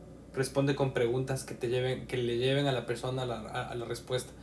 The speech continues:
porque tú no eres nadie para darle la respuesta sobre la vida de las otras personas, solo ellas se van a conocer de la manera en la que se conocen. Si tú crees algo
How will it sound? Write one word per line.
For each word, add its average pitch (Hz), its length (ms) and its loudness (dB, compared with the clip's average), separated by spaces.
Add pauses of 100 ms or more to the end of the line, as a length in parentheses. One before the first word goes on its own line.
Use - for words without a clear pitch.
(300)
porque 131 280 2
tú 143 200 2
no 143 100 8
eres 139 180 6
nadie 131 280 4
para 123 180 2
darle 117 200 0
la 117 120 0
respuesta 127 500 0
sobre 120 240 0
la 110 80 -2
vida 117 220 0
de 117 120 -2
las 110 160 -6
otras 120 240 -4
personas, 120 420 -4
solo 135 240 4
ellas 143 280 6
se 127 100 2
van 120 160 0
a - 100 -2
conocer 143 540 4 (340)
de 123 60 -2
la 127 60 4
manera 123 260 2
en 123 60 0
la 117 100 2
que - 60 -8
se 117 140 -6
conocen. 110 400 -4 (400)
Si - 180 -8
tú 175 220 10
crees 160 300 10
algo 147 380 2